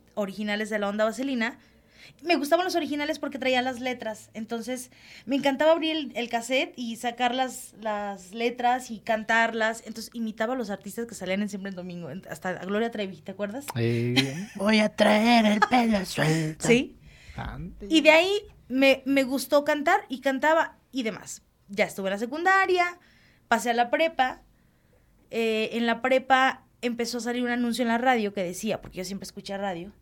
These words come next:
Speaker 1: "La primera escuela de locución, Voice Connecting". Y yo
Speaker 2: En
Speaker 1: así de
Speaker 2: Aguascalientes.
Speaker 1: y yo así de, "Mamá, tengo que estar en esa, por favor, papá, tengo que estar en esa escuela. Pues dime que sí". "No,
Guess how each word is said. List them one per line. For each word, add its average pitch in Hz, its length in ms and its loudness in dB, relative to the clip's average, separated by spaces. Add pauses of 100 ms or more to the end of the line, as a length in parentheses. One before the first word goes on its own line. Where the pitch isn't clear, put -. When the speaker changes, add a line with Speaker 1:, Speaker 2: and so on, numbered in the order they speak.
(1000)
Speaker 1:
"La 247 200 6
primera 285 200 0
escuela 277 280 0
de 269 60 2
locución, 240 420 -6 (840)
Voice 233 320 -2
Connecting". 214 520 -10 (120)
Y 208 80 -8
yo 214 80 2
Speaker 2:
En 226 60 2
Speaker 1:
así 117 80 0
de 120 80 0
Speaker 2:
Aguascalientes. 123 720 -4 (540)
Speaker 1:
y 247 120 0
yo 254 80 0
así 247 200 -2
de, 226 220 0
"Mamá, 294 320 -4 (200)
tengo 240 200 -10
que 247 60 -12
estar 233 200 -10
en 247 140 -14
esa, 269 160 -12
por - 240 -16
favor, - 320 -12
papá, - 400 -8
tengo - 200 -8
que 269 60 -14
estar - 220 -10
en 247 100 -10
esa 277 140 -8
escuela. 85 840 -8 (200)
Pues 240 140 -10
dime 349 380 -2
que 294 140 -2
sí". 277 200 -6
"No, 349 140 0